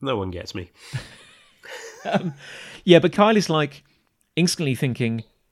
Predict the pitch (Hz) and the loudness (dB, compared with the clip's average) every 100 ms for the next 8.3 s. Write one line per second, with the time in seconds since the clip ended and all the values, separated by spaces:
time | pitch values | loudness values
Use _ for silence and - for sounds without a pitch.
0 | _ - 139 139 143 123 156 127 98 _ | _ -2 0 2 2 2 4 2 2 _
1 | - 120 113 120 127 - 131 139 127 - | -2 -2 0 -4 -6 0 4 4 0 0
2 | 131 123 120 - 117 113 113 113 110 104 | 2 4 2 0 -2 -2 -2 0 2 0
3 | 82 92 _ _ _ _ _ 117 120 117 | -2 -14 _ _ _ _ _ -4 -2 -2
4 | 113 156 147 107 95 95 98 - 95 95 | 0 0 2 0 0 -2 -6 -6 -4 -2
5 | 92 98 107 107 104 - - 104 101 95 | -4 -2 2 2 2 -4 -4 -4 0 -2
6 | - _ _ - 123 123 104 - - 110 | -4 _ _ -10 -8 -8 -10 -14 -8 -4
7 | 104 101 151 143 127 87 110 104 117 117 | -4 -2 -2 -2 -4 -2 -2 -2 -4 -4
8 | 110 95 95 | -4 -6 -8